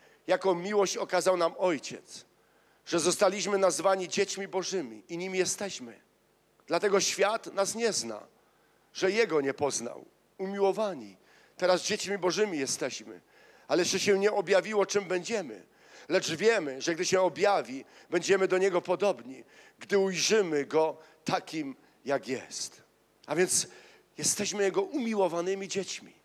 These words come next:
A umiłowane dzieci Bóg chce, aby były wolne. I Bóg chce, abyś był wolny. Abyś się nie musiał bać śmierci, abyś miał pokój w sercu,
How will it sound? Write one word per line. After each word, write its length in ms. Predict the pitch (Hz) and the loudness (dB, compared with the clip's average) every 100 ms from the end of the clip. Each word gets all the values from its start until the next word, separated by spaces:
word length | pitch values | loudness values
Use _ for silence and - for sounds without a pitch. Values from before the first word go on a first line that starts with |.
| _ _ _ - - - | _ _ _ -20 -20 0
A 80 | 160 | 2
umiłowane 640 | 180 180 185 170 208 220 180 | 4 4 4 4 4 2 -2
dzieci 400 | 185 208 139 123 | -4 -6 -8 -8
Bóg 220 | 170 - | -8 -4
chce, 160 | - | 0
aby 180 | 180 156 | 0 0
były 220 | 151 165 | 0 0
wolne. 440 | 151 190 165 110 98 - _ _ _ _ _ _ _ - | 0 -2 -4 -8 -16 -20 _ _ _ _ _ _ _ -16
I 60 | 147 | -8
Bóg 180 | 165 | -6
chce, 140 | - 170 | 0 0
abyś 220 | 151 - | 0 -4
był 160 | 151 131 | -4 -2
wolny. 380 | 147 113 98 - - _ _ _ _ _ _ _ | -2 -4 -10 -20 -20 _ _ _ _ _ _ _
Abyś 200 | 135 143 | -10 -4
się 120 | 160 | -2
nie 120 | 156 | 0
musiał 260 | 156 151 147 | 0 2 2
bać 180 | 135 - | 0 -4
śmierci, 640 | - 160 165 - 156 123 _ _ _ _ _ - | -4 -4 -6 -8 -12 -14 _ _ _ _ _ -6
abyś 300 | 139 139 135 | -2 -2 2
miał 180 | 151 135 | 2 4
pokój 340 | 170 - 151 | 0 -2 -2
w 80 | - | 0
sercu, 520 | - 135 - - - | 0 0 -4 -12 -12